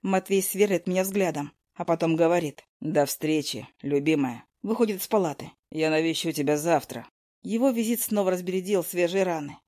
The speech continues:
Я понимаю, что должна как-то себя обезопасить от него. И делаю то, что должна была совершить сразу. Беру телефон и набираю папин номер.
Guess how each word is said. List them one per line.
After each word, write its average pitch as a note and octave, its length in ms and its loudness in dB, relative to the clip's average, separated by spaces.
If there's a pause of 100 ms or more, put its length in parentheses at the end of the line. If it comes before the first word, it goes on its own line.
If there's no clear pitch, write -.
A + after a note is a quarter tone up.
(100)
Я F#3+ 260 -2
понимаю, G3 460 2
что - 160 -6
должна G3 360 0
как-то F#3 220 -8
себя F#3+ 400 0
обезопасить G#3 600 0
от D#3+ 80 -6
него. D#3 320 -8 (300)
И B3 100 2
делаю A3+ 280 4
то, A3 160 0
что A3+ 140 -4
должна G3+ 380 2
была F3+ 180 2
совершить F#3+ 400 0
сразу. F3 460 -2 (180)
Беру A#3+ 240 2
телефон A3+ 520 0
и - 20 0
набираю G#3 400 2
папин G3+ 260 0
номер. E3 320 -2